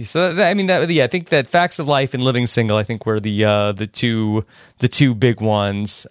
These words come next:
You know, I, I have not followed her career as closely as, as some. But here's <laughs> Kim Fields, and she is, she is the star of the film.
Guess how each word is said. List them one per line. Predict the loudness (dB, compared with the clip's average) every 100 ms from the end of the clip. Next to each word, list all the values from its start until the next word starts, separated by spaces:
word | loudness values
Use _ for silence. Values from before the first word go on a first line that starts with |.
| -20 _ _ _ -2
You | 0
know, | 2 0 -2
I, | 0 0
I |
have | -2
not | 0 -2 0
followed | -2 0 0 0
her | -2
career | -2 0 2 2 0
as | -2 -2
closely | -2 0 0 -2 -2 0 0
as, | 0 -2
as | -2 -2
some. | 0 0 0 -8 _ _ _ -2
But | -2 -2 -8 _ _
here's | 2 4 2 0 -4 -2 0
<laughs> | 0 -2
Kim | 0 2 2
Fields, | 0 0 2 0 -2 -8 -20 -18 -2
and | 0 2 0 -2 -4
she | 0 2
is, | 2 0 -4 -2
she | 0 2
is | 2 0
the | -4
star | -2 2 2 2
of | -2
the | -2
film. | 0 0 -2